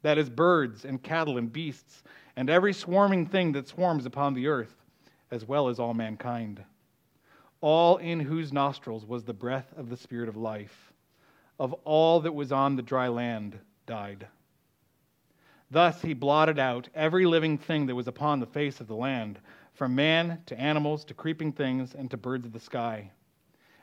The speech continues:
And they were blotted out from the earth, and only Noah remained, and those that were with him in the ark. And the water prevailed upon the earth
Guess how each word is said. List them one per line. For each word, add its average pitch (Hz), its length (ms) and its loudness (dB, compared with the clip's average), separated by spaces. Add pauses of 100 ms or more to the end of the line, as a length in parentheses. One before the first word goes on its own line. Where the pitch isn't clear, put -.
And 135 100 -4
they 147 120 4
were 139 100 4
blotted 143 460 4
out 123 200 0
from 127 180 -6
the 120 140 -8
earth, 110 400 -14 (720)
and 143 140 -4
only 156 360 4
Noah 131 400 4
remained, 113 640 -2 (500)
and 123 180 -4
those 131 320 0
that 120 140 -6
were 117 140 -4
with 139 240 -4
him 104 300 -14
in 110 120 -10
the 107 140 -8
ark. 113 340 -6 (1080)
And 131 120 -4
the 123 60 -2
water 151 340 4
prevailed 143 420 -2
upon 139 280 -2
the 131 120 -2
earth 98 240 -10